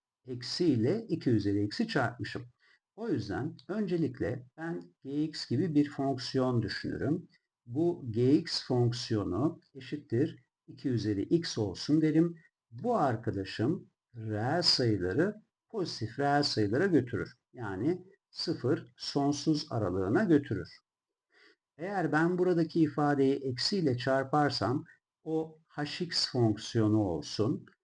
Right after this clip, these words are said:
H x fonksiyonu eksi iki üzeri x şeklinde olursa bu aslında, bu aslında bütün değerlerin de eksi ile çarpılması anlamına gelir. O yüzden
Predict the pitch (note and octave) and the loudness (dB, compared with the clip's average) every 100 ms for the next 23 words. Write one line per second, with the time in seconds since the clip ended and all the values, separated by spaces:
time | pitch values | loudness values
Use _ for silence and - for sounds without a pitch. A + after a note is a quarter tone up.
0 | _ _ B2+ F#3+ - - C3 A#2 A2+ - | _ _ -16 -12 -12 -8 -2 0 -2 -4
1 | A2+ C#3+ G3+ - - E3+ - - - G3+ | -2 0 0 -4 -6 -6 -4 -2 2 2
2 | B2+ - _ C3 - B2+ A2 G2+ G2+ G#2 | 2 -2 _ -20 -8 -2 -2 0 0 0
3 | - - - A2+ B2 - G#2+ G2 G2+ - | -4 -6 -4 -2 -2 0 2 2 2 0
4 | D3 A3+ A3 G#2+ A#2 - - _ _ A#2+ | 2 2 0 -2 -2 -4 -18 _ _ -14
5 | A#2 G#3+ C4 C3 A#2+ - - G#2+ F2+ F#2 | -6 -2 -2 0 0 -2 0 0 2 -2
6 | E3+ - F3+ F3 A#2+ - - F#2+ E2+ B2+ | -4 -8 -6 -4 -2 -4 -2 -2 0 0
7 | F3+ - _ _ - - A#3 F#3+ D3+ B2+ | 0 -4 _ _ -16 -6 -2 2 2 4
8 | A#2 G#2+ B2+ A3+ G#3 - F#3 D3 A#2+ B2 | 4 4 2 2 0 0 2 2 2 2
9 | G#2 A2 G2+ F#2+ G#2 G2+ F#2+ F2+ E2+ E2 | 0 2 0 0 0 0 0 -2 -2 -4
10 | D2+ F2+ - _ _ _ _ - A3+ F3 | -8 -12 -20 _ _ _ _ -10 -4 -2
11 | G2 E2+ A2 | -2 -4 -6